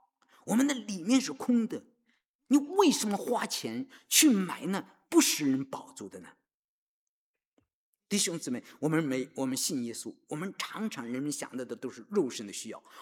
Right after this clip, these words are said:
我们忽略了我们生命中有更深的需要。耶稣来到这个世界上，不是让你吃得好、喝得好、玩得好、乐得好，不是来解决你肉体的问题，不是解决你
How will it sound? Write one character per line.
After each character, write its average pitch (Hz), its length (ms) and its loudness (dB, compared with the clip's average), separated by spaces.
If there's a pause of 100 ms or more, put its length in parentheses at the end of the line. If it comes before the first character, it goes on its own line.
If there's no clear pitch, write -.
(100)
我 175 80 6
们 214 160 6
忽 - 380 -2
略 240 160 6
了 139 100 2
我 117 80 -2
们 160 140 0
生 220 320 0
命 123 200 -4
中 113 160 -6 (200)
有 190 160 2
更 175 400 2
深 - 260 -6
的 101 80 -8
需 - 220 -10
要。 - 240 -20 (760)
耶 254 200 10
稣 254 220 0
来 214 260 -4
到 254 100 -6
这 226 140 -6
个 185 60 -8
世 - 180 -6
界 143 100 -6
上， 127 160 -10 (260)
不 302 120 6
是 269 180 2
让 233 200 2
你 208 60 2
吃 262 260 0
得 202 80 2
好、 143 240 -2
喝 233 240 0
得 170 80 -6
好、 - 180 -8
玩 143 300 -4
得 185 80 -2
好、 117 180 -10
乐 156 160 -4
得 107 100 -6
好， - 200 -14 (180)
不 311 140 6
是 277 140 2
来 220 120 0
解 170 260 -2
决 156 140 -2
你 170 320 -2 (120)
肉 311 220 6
体 - 160 -6
的 143 80 -6
问 120 200 -6
题， - 180 -18 (180)
不 285 120 4
是 269 120 2
解 160 220 -6
决 202 140 -4
你 202 120 -2